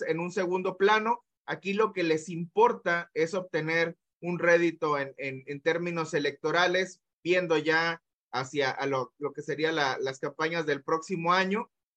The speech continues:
Y afortunadamente, pues tenemos ya estos criterios de, de este Tribunal Federal,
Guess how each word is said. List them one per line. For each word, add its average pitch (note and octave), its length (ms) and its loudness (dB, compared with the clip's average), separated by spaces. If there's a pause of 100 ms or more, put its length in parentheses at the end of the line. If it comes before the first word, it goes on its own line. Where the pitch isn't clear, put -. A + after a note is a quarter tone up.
(140)
Y B3 380 -2
afortunadamente, E3+ 1160 0
pues C3+ 260 -8
tenemos D3+ 460 -4
ya D3+ 360 0 (340)
estos F#3 400 0
criterios D3 760 0
de, B2+ 300 -2
de C#3+ 200 6
este D#3+ 200 -4
Tribunal C#3+ 560 -4
Federal, D#3 560 4